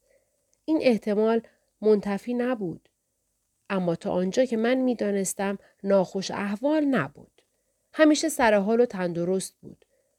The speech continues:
هنوز هم در نوتیلوس کار می‌کرد و هر دو هفته یک بار به شنا می‌رفت.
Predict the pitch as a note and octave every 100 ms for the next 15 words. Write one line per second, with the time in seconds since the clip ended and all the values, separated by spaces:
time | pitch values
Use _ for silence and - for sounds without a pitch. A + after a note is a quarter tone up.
0 | _ - A#3+ B3 A#3 A#3+ A3+ A3 G#3+ G#3+
1 | F#3+ F3+ G3 G#3 A3+ - _ _ _ A3
2 | G#3+ A3+ G#3 F#3 F3 F3 F3 E3 G#3 B3+
3 | A3 F3 F3 - F3 E3 D#3+ - G3 G3
4 | G3 - E3+ F3+ G#3+ F#3+ D3 - -